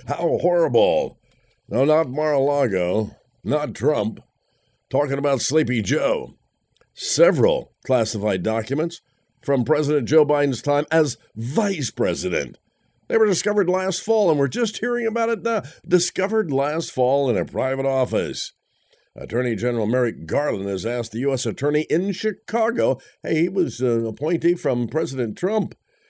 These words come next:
anyway, to investigate this whole thing. A source familiar with the matters telling everyone, congressional Republicans really taking notice. Why wouldn't they?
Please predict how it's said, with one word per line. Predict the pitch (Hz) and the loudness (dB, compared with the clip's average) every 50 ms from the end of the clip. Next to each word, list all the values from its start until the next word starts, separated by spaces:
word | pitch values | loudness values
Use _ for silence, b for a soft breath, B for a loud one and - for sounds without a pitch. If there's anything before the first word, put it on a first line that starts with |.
| _ - - | _ -6 -4
anyway, | 147 156 143 127 | -2 0 0 0
to | 120 131 131 | 0 2 2
investigate | 127 117 123 160 - - - 127 131 117 113 - | 2 2 2 0 -2 -2 0 0 2 2 2 2
this | 120 113 - | 0 0 2
whole | 117 120 110 | 4 4 4
thing. | - - 110 90 78 67 60 55 57 - _ _ _ _ _ _ _ _ _ _ - | 4 2 0 0 0 -2 -4 -8 -12 -18 _ _ _ _ _ _ _ _ _ _ -12
A | - 80 | -10 -8
source | - - 131 135 139 127 113 - | -4 -2 0 0 0 0 0 -2
familiar | - 117 113 113 135 135 120 110 104 | -2 0 2 4 4 4 4 2 0
with | 98 98 92 - | 0 0 -2 -2
the | 98 | -4
matters | 92 95 98 98 95 92 90 87 - - - - - _ _ _ _ _ _ _ - | -4 -2 -2 -2 -2 -2 -2 -4 -6 -8 -10 -12 -16 _ _ _ _ _ _ _ -2
telling | 117 110 101 98 113 | -2 0 0 2 2
everyone, | 123 113 104 98 101 - | 2 2 2 2 0 -2
congressional | - 127 123 113 135 139 135 127 - 123 120 | 0 0 0 2 2 0 0 0 -2 0 0
Republicans | 113 107 107 - 151 123 110 101 - 98 87 78 76 73 - - 101 | 0 0 0 0 0 2 2 0 0 -2 -6 -6 -8 -10 -10 -6 -4
really | 107 104 110 113 110 101 95 95 90 85 90 92 87 | -2 0 2 2 2 2 0 0 0 0 0 -2 -2
taking | - 120 131 131 120 131 123 123 127 | 0 0 0 2 2 0 0 2 2
notice. | 139 147 151 151 160 156 131 - | 4 4 4 4 2 0 0 0
Why | 107 120 135 135 135 135 135 | 0 2 2 2 4 4 2
wouldn't | 131 135 143 151 151 151 143 | 2 4 4 4 4 4 4
they? | 147 147 147 143 143 143 131 | 2 4 4 4 4 2 2